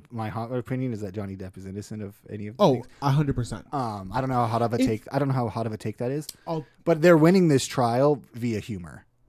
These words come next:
Speaker 1: I don't, I, a-, apropos of any of the facts, they're winning the trial through comedy.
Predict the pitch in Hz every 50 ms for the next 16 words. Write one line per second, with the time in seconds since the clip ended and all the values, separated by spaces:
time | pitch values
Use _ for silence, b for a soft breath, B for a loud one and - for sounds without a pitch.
0 | b b b b b b - 135 143 143 120 - 143 - - - 147 - _ -
1 | 151 - - 156 - - - _ _ - 151 160 165 - 175 139 170 170 160 147
2 | 131 - 123 135 139 143 139 120 113 - - 113 120 123 - - 160 165 165 139
3 | 147 143 139 127 123 113 - - 131 117 113 98 95 - 107 95 - 117 85 80
4 | 80 - - 65 90